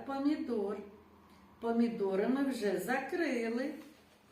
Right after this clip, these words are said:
Що тепер будемо закривати? Так, огірочки. Так, я беру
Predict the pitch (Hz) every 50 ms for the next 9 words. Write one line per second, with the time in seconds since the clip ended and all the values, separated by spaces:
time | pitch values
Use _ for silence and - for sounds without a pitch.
0 | - - - - - - - - - - _ - - - - - 359 370 - -
1 | 254 233 214 226 202 196 190 196 208 196 202 196 190 190 190 190 196 190 190 190
2 | 196 196 196 190 185 175 165 165 160 160 - 180 156 147 185 - - - - -
3 | _ _ _ _ _ - _ - _ - - - - - _ _ _ _ - -
4 | - - - - - - - - - - - - - - - - - - - -
5 | - - - - 392 381 339 262 196 185 190 - - - - 339 381 370 339 359
6 | 381 392 392 381 381 370 370 349 320 233 185 - 185 185 - - - - 175 165
7 | 160 165 - - - - - - - - - - - - - - - - - -
8 | - - - - - - - - - - - - - 247 247 233 226 - - -
9 | - - - 185 269 320 330 - - - 226 240 240 233 226 226 202